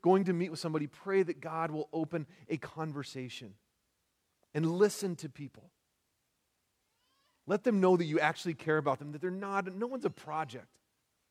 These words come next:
We love because God loved us, and everybody around us is created in the image of God. Eat together, serve, but share your story because every one of us has a story.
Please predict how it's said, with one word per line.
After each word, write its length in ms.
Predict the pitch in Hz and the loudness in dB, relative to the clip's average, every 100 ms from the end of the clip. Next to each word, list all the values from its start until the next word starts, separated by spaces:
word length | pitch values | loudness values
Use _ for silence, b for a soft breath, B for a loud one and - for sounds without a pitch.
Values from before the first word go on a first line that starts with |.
| _ _ - | _ _ 0
We 160 | 190 | 4
love 260 | 214 202 196 | 8 8 6
because 280 | 180 185 139 | 2 -2 4
God 320 | 165 175 180 | 6 6 6
loved 260 | 185 160 | 4 6
us, 200 | 170 160 - B | 4 2 -4 B
and 100 | 151 - | -14 -4
everybody 500 | 160 202 180 196 196 | -2 0 6 6 8
around 460 | 170 156 151 160 139 | 6 6 2 0 -4
us 380 | 117 - - - _ - | -12 -18 -20 -20 _ -18
is 100 | 127 | -18
created 360 | - 170 160 147 | -4 2 2 0
in 40 | |
the 60 | 135 | -6
image 240 | 143 120 | -10 -10
of 100 | 117 | -12
God. 380 | 117 113 110 101 _ _ _ _ _ _ _ - | -10 -10 -10 -18 _ _ _ _ _ _ _ -8
Eat 180 | 180 | -8
together, 420 | - 175 175 170 156 | -6 2 4 6 2
serve, 560 | - - 165 165 139 - b b b | -2 0 4 4 2 -6 b b b
but 120 | 101 | -16
share 800 | - - 156 156 156 151 156 143 _ _ | -14 -8 -2 0 0 0 -2 -8 _ _
your 140 | - 127 | -18 -16
story 440 | - - 139 135 | -14 -10 -6 -6
because 280 | 127 135 120 _ | -6 -12 -16 _
every 400 | - 175 165 190 | -6 -6 -4 -4
one 260 | 175 139 143 | -4 -2 -4
of 140 | 156 | -2
us 380 | 165 165 - - _ _ _ _ _ _ _ _ _ _ _ _ _ _ | -4 -8 -14 -18 _ _ _ _ _ _ _ _ _ _ _ _ _ _
has 180 | 127 123 | -14 -12
a 60 | 131 | -12
story. 380 | - 110 95 | -14 -14 -16